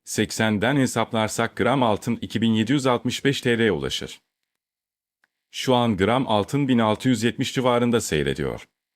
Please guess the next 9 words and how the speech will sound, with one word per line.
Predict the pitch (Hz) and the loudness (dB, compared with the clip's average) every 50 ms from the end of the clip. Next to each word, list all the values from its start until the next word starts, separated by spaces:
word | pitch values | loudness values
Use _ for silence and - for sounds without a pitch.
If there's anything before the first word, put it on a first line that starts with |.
| _ _ _ _ _ _ _ _ _ _ _ _ _ _ _ _ | _ _ _ _ _ _ _ _ _ _ _ _ _ _ _ _
Fiziki | - 117 104 92 107 107 - 156 143 | -4 -4 -4 -2 -4 -4 0 2 2
altın | 131 123 120 - 135 | 2 2 2 0 -2
stokları | 123 - - 95 - 104 92 - 101 104 143 | -2 -2 -4 -4 -2 -2 -2 0 2 2 4
ise | 147 127 - - 73 85 104 - | 2 2 0 0 0 0 -2 -4
sıra | - - - 104 107 104 | -6 -4 -2 0 0 0
dışı | 110 - - 156 127 | 0 -2 -2 -2 -2
düzeylere | 135 120 117 127 127 117 127 131 147 | -2 0 0 2 2 2 2 2 2
inmiş | 139 127 120 117 110 - - | 2 2 2 0 0 -2 -4
durumda. | 82 69 67 65 64 64 62 - _ | -4 -4 -4 -4 -4 -6 -8 -8 _